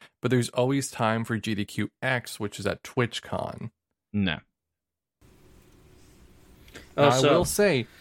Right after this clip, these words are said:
Speaker 1: that is the one to be the partner maker, because partnered streamer Ecdysis did run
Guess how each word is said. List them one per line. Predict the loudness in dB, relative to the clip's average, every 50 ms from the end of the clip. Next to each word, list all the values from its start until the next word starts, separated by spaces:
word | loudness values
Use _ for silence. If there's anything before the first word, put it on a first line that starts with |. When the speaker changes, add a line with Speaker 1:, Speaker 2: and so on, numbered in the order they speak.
| -20 -10 -6
Speaker 1:
that | 0 2 4 2 2 0 0
is | 0 2 2 2 2
the | 2 2 2
one | 4 4 2 2 0 -4
to | -4 0
be | 2 2
the | 2 2 -2
partner | -2 0 0 0 0 0 -2
maker, | -2 0 -2 -2 0 -2 -2
because | 0 -2 -4 -2 -2 -2 -2
partnered | -4 -14 -4 0 0 2 2 0 0 -2 -2 -2 -4
streamer | -6 0 0 2 2 2 2 2 0 0 0
Ecdysis | -4 -4 -4 -4 -4 -2 -2 -2 -2 -4 -4 -2 -2 0 0 -2 -4 -4 -8 -18 -20 -20 -20 -20 -20 -20 -20 -20 -20 -20 -10 0
did | 2 4 4 4 2
run | 0 2 2 2 2 0 -2 -4 -6